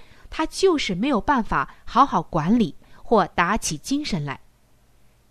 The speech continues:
这两点是杰瑞必须接受的一个现实，也是一个限制。但是在这个当中啊，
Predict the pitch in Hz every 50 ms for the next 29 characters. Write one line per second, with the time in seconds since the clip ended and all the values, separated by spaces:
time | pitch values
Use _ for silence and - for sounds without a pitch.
0 | _ _ - - 226 202 175 175 196 202 185 151 143 - - - _ - - -
1 | - - 240 190 - - 180 170 185 202 220 202 180 165 - - - - - -
2 | 320 277 - - 302 294 - - - 320 330 320 311 - - - 349 311 226 170
3 | - 151 135 - - - - 214 220 202 247 220 - - 330 294 226 185 175 -
4 | - - - 160 160 180 202 - - _ _ - - 175 160 151 151 - - 196
5 | 180 196 190 214 196 - - 302 262 190 160 160 - 147 131 - _ _ _ _
6 | _ _ _ _ _ _ _ _ _ _ _ _ _ _ - - - 349 330 294
7 | - - 226 220 214 - - - - - - - - - 330 294 269 269 - 349
8 | 269 226 - 262 262 277 269 - 269 262 262 214 156 143 -